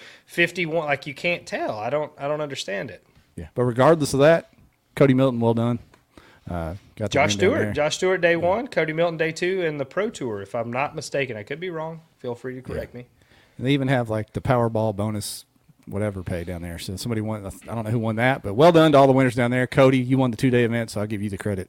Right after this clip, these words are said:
Speaker 2: the most credit. Two-day event, Cody, you the man.
Speaker 1: For sure.
Speaker 2: So,
Speaker 1: No, that's,
Speaker 2: yeah.
Speaker 1: that's a good fishery. That's a, he, he had a, a damn good limit on it, so hats off.
Speaker 2: Yeah.
Speaker 1: Hats off to Cody.
Speaker 2: Yeah, man. Um, nothing else to get to.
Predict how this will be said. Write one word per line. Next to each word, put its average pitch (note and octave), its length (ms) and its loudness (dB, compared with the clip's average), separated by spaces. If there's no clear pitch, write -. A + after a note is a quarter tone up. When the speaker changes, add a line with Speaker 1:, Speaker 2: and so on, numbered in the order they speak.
Speaker 2:
the F#2+ 60 -8
most G2+ 180 -6
credit. E2 300 -8
Two-day G#2 200 -4
event, F#2+ 280 -8
Cody, F#2+ 300 -8
you G2 100 -10
the F#2+ 40 -6
man. E2 200 -10
Speaker 1:
For B3 100 -4
sure. A#2 300 -4
Speaker 2:
So, G#2 200 -4
Speaker 1:
No, A#2+ 160 0
that's, D#3 200 -2
Speaker 2:
yeah. G2 80 -8
Speaker 1:
that's D#3 180 -4
a - 20 -12
good C#3+ 160 -4
fishery. A#2+ 420 -8
That's A#2 200 -6
a, A#2+ 80 -10
he, D#3 120 -2
he D3 80 0
had D3+ 160 4
a, A2+ 140 -2
a A#2+ 60 -18
damn C#3+ 240 -4
good A#2 160 -8
limit A#2+ 280 -6
on G2+ 140 -8
it, G2+ 140 -16
so G2+ 220 -10
hats A#2+ 320 -6
off. A#2 260 -2
Speaker 2:
Yeah. - 60 -16
Speaker 1:
Hats C3 240 -8
off F3 200 -8
to G#3 100 -10
Cody. - 380 -8
Speaker 2:
Yeah, - 160 -4
man. A2 260 -6
Um, A#2+ 540 -10
nothing E3+ 240 -12
else E3+ 140 -8
to D3+ 80 -10
get F3 180 4
to. F#3 240 4